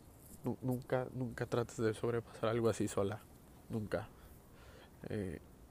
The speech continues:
te digo, esto, este capítulo está dedicado a todas esas, esas mujeres que quizás no lo lograron,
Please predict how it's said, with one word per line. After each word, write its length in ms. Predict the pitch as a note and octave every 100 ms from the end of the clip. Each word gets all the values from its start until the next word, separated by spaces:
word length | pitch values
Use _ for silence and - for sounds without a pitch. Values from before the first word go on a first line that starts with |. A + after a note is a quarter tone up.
| - - - - - - - -
te 100 | B2+
digo, 400 | A#2 A2+ A2 - - -
esto, 540 | A#2 - A2+ A2 G#2
este 200 | G2 A#2
capítulo 640 | A#2 A2 A2+ - A2+ A2 - -
está 260 | A2+ - A2+
dedicado 420 | A2+ A2+ A#2 A2+
a 40 |
todas 320 | A2 - B2 A2
esas, 360 | G#2 A#2+ - -
esas 280 | B2+ A2 B2 - - - - - - -
mujeres 640 | A2+ G#2+ A#2 B2 A#2+ - -
que 140 | - A#2+
quizás 420 | B2 - A#2 -
no 100 | A#2
lo 120 | B2
lograron, 440 | A#2+ A2+ A2 B2